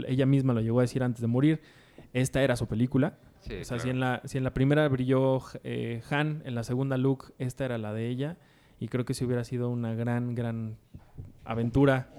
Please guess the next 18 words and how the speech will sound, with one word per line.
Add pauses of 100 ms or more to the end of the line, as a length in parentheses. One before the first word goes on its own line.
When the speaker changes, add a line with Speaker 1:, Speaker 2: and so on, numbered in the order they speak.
(100)
Speaker 1:
que
hubiéramos
tenido.
Sin
embargo,
creo
que
es
un
bonito
homenaje
para, (160)
para
ella. (540)
Speaker 2:
Ok, (440)
¿tú? (160)
¿Algo
más?